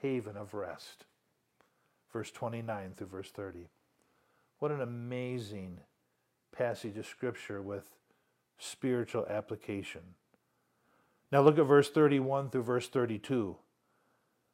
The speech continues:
What was the response of the, the sailors?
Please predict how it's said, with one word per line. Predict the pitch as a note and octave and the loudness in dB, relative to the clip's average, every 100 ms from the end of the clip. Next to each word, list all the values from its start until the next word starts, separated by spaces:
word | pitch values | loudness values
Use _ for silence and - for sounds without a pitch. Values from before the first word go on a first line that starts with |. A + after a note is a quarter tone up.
| _ | _
What | - F3 | 6 8
was | E3+ | 8
the | D3+ | 8
response | C3+ C3 - - C#3 C3+ B2 | 4 2 0 4 6 6 2
of | A#2+ G#2 | -2 -2
the, | G#2 G2+ F#2+ - _ - | -4 -4 -4 -12 _ -4
the | C3 | -2
sailors? | - C#3+ B2+ G#2+ F2 D2+ - | 2 4 6 6 0 -6 -12